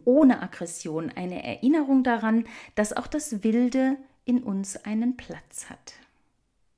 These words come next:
Die Tigerpose macht also den inneren Sinn des Mythos körperlich irgendwie erfahrbar. Mut,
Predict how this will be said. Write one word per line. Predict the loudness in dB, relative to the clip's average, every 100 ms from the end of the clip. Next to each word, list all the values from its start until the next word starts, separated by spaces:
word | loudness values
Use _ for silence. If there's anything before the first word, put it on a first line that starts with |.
| _ _ _ _ -2
Die |
Tigerpose | 2 4 4 6 4 4
macht | 2 0
also | -4 -4
den | -6 -6 4
inneren | 6 6 4 2
Sinn | 0 2 4 6
des | 4 0
Mythos | 0 2 0 -4 -4 -6 -16 -20 -20 -20 0
körperlich | 2 4 2 0 -2 -8 -6
irgendwie | -2 -2 -2
erfahrbar. | -6 -10 -10 -8 -2 0 0 -2 -2 -8 -20 -20 -20 -20 _ _ _ _
Mut, | 0 6 8 8 6 0